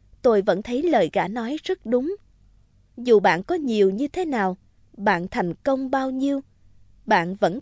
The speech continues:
cần nhận sự giúp đỡ. Dù bạn có ít hay đang trĩu nặng âu lo, bạn vẫn có thể cho, như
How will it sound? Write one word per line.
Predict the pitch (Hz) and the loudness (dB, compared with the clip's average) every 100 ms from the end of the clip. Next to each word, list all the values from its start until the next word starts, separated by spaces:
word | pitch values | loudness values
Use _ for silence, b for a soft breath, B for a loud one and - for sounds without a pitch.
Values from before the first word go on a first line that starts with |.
| - | -2
cần | 214 175 165 | -2 0 -2
nhận | 185 139 156 | -2 -4 -6
sự | - 185 175 | -4 -4 -4
giúp | 330 | -6
đỡ. | - 208 160 294 - _ _ _ _ _ - | -2 0 0 -4 -10 _ _ _ _ _ -2
Dù | 220 208 180 | 4 4 4
bạn | 170 202 165 180 | 0 0 -2 -4
có | 285 - | -6 -2
ít | 381 - _ _ - | -4 -6 _ _ -10
hay | - 269 240 | -2 0 0
đang | 202 226 208 | 0 -2 -2
trĩu | 208 190 | -2 -2
nặng | 302 196 160 - | -4 -4 -6 -4
âu | 262 262 | -2 0
lo, | 240 262 247 - _ _ _ - | 0 -2 -2 -10 _ _ _ -6
bạn | 233 202 196 | -2 -2 0
vẫn | 214 208 | -2 0
có | 370 | -4
thể | - 277 180 | -4 -2 -2
cho, | - 294 285 285 _ _ _ _ | 0 0 0 -4 _ _ _ _
như | 247 254 240 233 | -2 0 0 -2